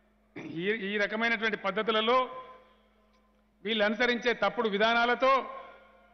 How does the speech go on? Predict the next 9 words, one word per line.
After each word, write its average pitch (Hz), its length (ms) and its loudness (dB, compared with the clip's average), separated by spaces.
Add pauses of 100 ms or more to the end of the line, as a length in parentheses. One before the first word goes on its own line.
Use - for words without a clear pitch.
(180)
make 233 280 0
in 247 60 0
ఇండియాలో 240 380 2
ఏం 233 180 2
రాకపోయినా 226 760 2 (960)
పదివేల 254 640 4
పరిశ్రమలు 285 600 2
భారతదేశంలో 226 680 0
మూతపడ్డాయి. 185 540 0